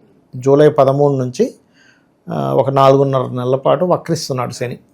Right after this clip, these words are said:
So, ఏంటి, రాశిలో ఉండే శని వక్రించినప్పుడు ఎలా ఉంటుందంటే, ఇప్పుడు ఇంతకాలము మన తల మీద ఏదో పెద్ద బరువు ఉంది, దాన్ని దింపి పక్కన పెట్టినప్పుడు ఎలాంటి రిలీఫ్ పొందుతాడో,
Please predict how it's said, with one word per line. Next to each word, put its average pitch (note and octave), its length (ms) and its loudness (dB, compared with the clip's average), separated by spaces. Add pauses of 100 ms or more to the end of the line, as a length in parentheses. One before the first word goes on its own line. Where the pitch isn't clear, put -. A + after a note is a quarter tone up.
(260)
So, A3+ 360 2
ఏంటి, G#3+ 360 4
రాశిలో F3+ 460 4
ఉండే G3 200 2
శని F3 180 -2
వక్రించినప్పుడు D3 580 -2
ఎలా C3 160 2
ఉంటుందంటే, C3 500 -4 (460)
ఇప్పుడు D#3+ 200 0
ఇంతకాలము F3+ 760 4 (320)
మన D#3+ 100 2
తల D#3 240 2
మీద F3 200 6
ఏదో E3 100 8
పెద్ద D3 200 2
బరువు D3 340 6
ఉంది, C3 280 -2 (140)
దాన్ని C#3+ 200 0
దింపి F3 220 4
పక్కన F3+ 320 0
పెట్టినప్పుడు E3 380 0
ఎలాంటి C#3+ 340 2
రిలీఫ్ E3 380 4
పొందుతాడో, C3 580 -4